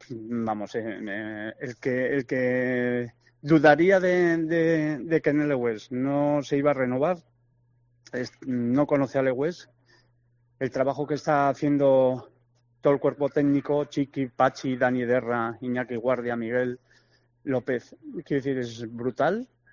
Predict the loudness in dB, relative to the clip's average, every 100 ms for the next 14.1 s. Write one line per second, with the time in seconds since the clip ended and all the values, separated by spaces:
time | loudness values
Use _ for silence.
0 | _ _ _ _ -2 0 2 0 -2 -4
1 | -6 -10 -12 -12 -14 -14 -2 0 0 0
2 | 0 2 0 -6 _ _ _ _ -10 -2
3 | -2 0 0 0 -2 -4 -4 -4 -2 -2
4 | -2 -4 -4 -2 -2 -2 -4 -2 0 0
5 | -2 -4 -2 -2 -2 -4 _ -20 -20 -20
6 | -20 _ _ -4 -2 0 -2 -2 -2 0
7 | -2 0 0 0 -2 -2 0 -2 -4 _
8 | _ _ -12 -2 0 2 2 0 -2 -4
9 | -4 0 0 0 -2 -4 -2 -2 -2 -4
10 | 0 4 4 4 0 -2 -8 -6 -4 -2
11 | -2 -2 -2 -8 _ _ -20 _ _ _
12 | _ _ _ _ _ _ _ -16 -12 0
13 | 2 2 0 0 0 0 2 -2 2 0